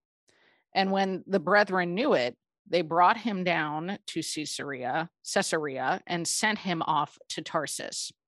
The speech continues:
So the church throughout all Judea and Galilee and Samaria had peace and was built up, and walking in the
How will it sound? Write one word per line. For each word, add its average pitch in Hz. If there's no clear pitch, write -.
So 202
the 202
church 247
throughout 202
all 190
Judea 185
and 165
Galilee 208
and 220
Samaria 175
had 156
peace 233
and 170
was 143
built 208
up, 165
and 160
walking 214
in 175
the 156